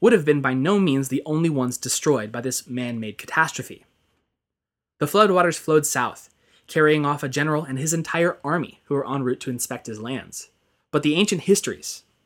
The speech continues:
as is almost always the case for China, fail to even consider the actual level of destruction such a disaster would have wrought, by which I mean its toll on the peasantry.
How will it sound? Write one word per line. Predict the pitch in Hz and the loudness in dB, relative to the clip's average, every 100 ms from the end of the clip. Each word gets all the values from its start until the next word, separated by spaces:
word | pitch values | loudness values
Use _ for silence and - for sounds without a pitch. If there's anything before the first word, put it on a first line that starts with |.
| - | -10
as | 123 123 | -8 -6
is | 127 | -8
almost | 135 143 - | -4 -2 -2
always | - 143 151 | 0 0 0
the | 131 | -4
case | - 165 139 | -6 -4 -4
for | - 117 | -6 -10
China, | - 90 104 _ _ _ _ | -12 -14 -18 _ _ _ _
fail | - 170 | 0 2
to | 175 | 2
even | 170 170 165 | -2 -2 -4
consider | 165 160 208 160 90 _ | -4 0 2 2 -2 _
the | 131 127 - | -8 -8 -6
actual | 147 160 - 170 165 | -2 -2 -2 -2 0
level | 139 135 | 0 0
of | 123 | -4
destruction | 123 - - 127 - 87 | -8 -8 -8 -8 -10 -14
such | - 120 | -14 -12
a | 113 | -14
disaster | 117 117 117 - | -10 -8 -6 -8
would | 110 107 | -10 -12
have | 101 | -10
wrought, | 110 - - _ _ _ _ | -10 -10 -16 _ _ _ _
by | 135 | 0
which | 135 131 | 0 0
I | |
mean | 127 135 117 127 - | -2 -2 -4 -8 -8
its | 131 | -8
toll | - 160 120 - | 2 2 2 -2
on | 113 | -10
the | 107 | -6
peasantry. | 139 120 104 85 | -6 -6 -10 -14